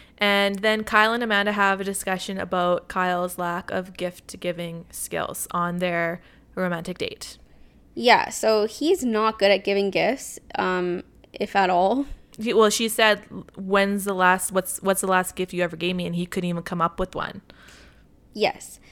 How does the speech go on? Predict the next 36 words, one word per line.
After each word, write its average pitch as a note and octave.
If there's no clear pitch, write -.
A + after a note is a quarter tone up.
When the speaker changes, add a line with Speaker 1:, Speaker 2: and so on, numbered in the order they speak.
Speaker 2:
So A3+
ultimately, C4+
like, G#3
I'm G3+
on G3
Amanda's F#3+
side. G3
I G3
think G3+
I G3+
always F#3+
will F#3
be. G#3+
<laughs> -
But, G#3
you A#3+
know, A#2
Kyle B3+
brought G3+
her G3
flowers F#3+
on G3
the G3
morning F#3+
of F#3
her G3
birthday, G3
and G3+
she -
was G3
very F#3+
dismissive G3+
of A3+
it. D#4
Speaker 1:
Yeah. F#3+
Speaker 2:
And, G3+